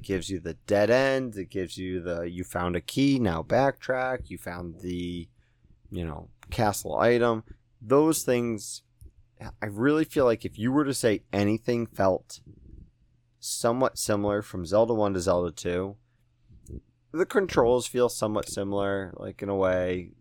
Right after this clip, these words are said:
minus the, the fact that we're doing a, a side-scrolling to a, a top view, but they react well. You have the same kind of B is your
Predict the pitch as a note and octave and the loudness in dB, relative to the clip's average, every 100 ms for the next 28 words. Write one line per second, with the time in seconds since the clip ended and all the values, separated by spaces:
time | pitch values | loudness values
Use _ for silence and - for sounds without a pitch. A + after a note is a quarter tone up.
0 | - - F#2+ F#2 F#2 - F#2+ F2 - F2+ | -20 -8 -4 -4 -4 -8 -8 -8 -8 -6
1 | G2 F#2 F2 F2+ F#2 F2+ F2 F2 F2 - | -6 -6 -6 -4 -4 -4 -6 -8 -10 -12
2 | - E2+ - G2 E2+ - F2+ F2+ E2+ - | -12 -8 -4 -4 -4 -6 -4 -4 -6 -6
3 | F2 E2+ D#2 - A2 - - _ - G2 | -4 -4 -6 -16 -14 -14 -14 _ -6 -4
4 | - F2+ E2 D#2+ - - _ - - F2+ | -4 -6 -6 -8 -14 -20 _ -8 0 0
5 | - - - - _ - _ - - - | 0 -14 -20 -20 _ -20 _ -12 -12 -2
6 | A#2 B2 C3 C3 A2 G#2+ - G2+ F#2 F2 | 4 6 6 6 6 6 0 2 2 4
7 | F2+ F2+ E2+ - _ _ - - G#2 G#2+ | 2 2 0 -6 _ _ -20 -18 -10 -6
8 | G#2 G2 G2+ - G2 F2+ G2+ F#2+ F2 - | -4 -4 -6 -2 -2 -2 -2 -2 -4 -8
9 | _ _ _ _ _ _ - _ _ _ | _ _ _ _ _ _ -20 _ _ _
10 | _ _ A2 G#2 G#2+ G#2 G2 F2+ F#2+ F#2+ | _ _ -2 0 2 2 2 2 0 0
11 | F2+ F#2 F2+ F2 F2 F2 F2+ D#2+ | -2 -4 -4 -2 0 0 0 -4